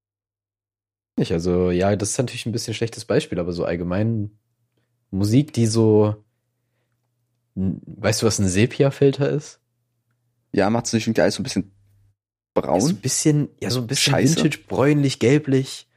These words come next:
Speaker 1: So
Speaker 2: Sepia.
Speaker 1: Musikvideos, die wie so, oder Musik, die wie ein Sepia-Filter klingt. Das ist auch ein guter Vergleich, finde ich.
Speaker 2: Ich, Marco, ich bin schon wieder im Google-Game abgedriftet.
Speaker 1: Okay, an der
Speaker 2: Sepia
Speaker 1: Stelle
Speaker 2: Fil-
Speaker 1: tue ich jetzt mal so,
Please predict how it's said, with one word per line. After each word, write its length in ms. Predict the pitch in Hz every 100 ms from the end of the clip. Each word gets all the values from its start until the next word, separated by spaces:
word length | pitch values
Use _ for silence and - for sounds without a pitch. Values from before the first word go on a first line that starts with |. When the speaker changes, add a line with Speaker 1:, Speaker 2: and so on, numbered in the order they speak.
| -
Speaker 1:
So 200 | 104 98
Speaker 2:
Sepia. 440 | 113 - - 80
Speaker 1:
Musikvideos, 840 | 110 151 170 143 131 135 135 - -
die 220 | 117 117
wie 120 | 131
so, 220 | 127 123 -
oder 180 | 107 107
Musik, 320 | 113 131 -
die 120 | 127
wie 100 | 123
ein 100 | 120
Sepia-Filter 720 | 107 139 - 92 - 92 85
klingt. 540 | 82 80 78 71 - _ _ _ _ _
Das 100 | - 131 110
ist 120 | 101
auch 180 | 78 -
ein 60 | 76
guter 180 | 76
Vergleich, 500 | 78 76 76 - - _ _ _
finde 220 | - 76
ich. 140 | 78 _ _ _ _ _
Speaker 2:
Ich, 280 | - - - - -
Marco, 180 | 104
ich 60 | 113
bin 100 | 113
schon 100 | 110
wieder 120 | 92
im 100 | 87
Google-Game 500 | 82 107 90 87 85
abgedriftet. 800 | - - 90 - - 92 104 104 _ -
Speaker 1:
Okay, 160 | 92
an 140 | 57 85
der 80 | 101
Speaker 2:
Sepia 100 | 104 104
Speaker 1:
Stelle 80 | -
Speaker 2:
Fil- 100 | 120
Speaker 1:
tue 80 | 110
ich 60 |
jetzt 180 | 104 -
mal 160 | 98 92
so, 340 | 98 101 107